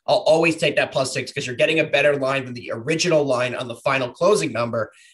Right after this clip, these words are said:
And I believe the second half is gonna flop a lot of the time, especially in the playoffs.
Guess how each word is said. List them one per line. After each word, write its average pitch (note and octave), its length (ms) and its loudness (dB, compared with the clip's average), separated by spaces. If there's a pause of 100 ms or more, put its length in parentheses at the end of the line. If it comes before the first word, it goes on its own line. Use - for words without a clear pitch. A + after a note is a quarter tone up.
(180)
And G3+ 260 6
I D#3+ 140 2
believe D#3 320 0
the C#3+ 40 -6
second C#3+ 280 -4
half C#3 200 -4
is B2+ 120 -8
gonna A#2+ 180 -6
flop A#2 380 -4
a A#2+ 40 -2
lot A#2 220 -4
of A2 60 -12
the A#2 80 -12
time, G#2+ 240 -6
especially G3+ 380 0
in F#3+ 40 4
the D3+ 80 2
playoffs. D3 400 2